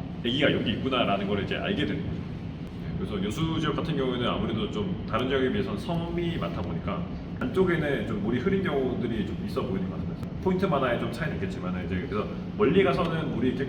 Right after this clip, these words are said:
그냥 맑은 경우들이 많지만은 안쪽은 이제 물이 흐린 경우들이 종종 있기 때문에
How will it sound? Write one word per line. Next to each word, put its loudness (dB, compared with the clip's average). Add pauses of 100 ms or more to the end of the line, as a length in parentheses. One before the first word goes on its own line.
(140)
그냥 -2
맑은 2
경우들이 0
많지만은 -2
안쪽은 0
이제 2
물이 0
흐린 -2
경우들이 0
종종 -2
있기 0
때문에 -4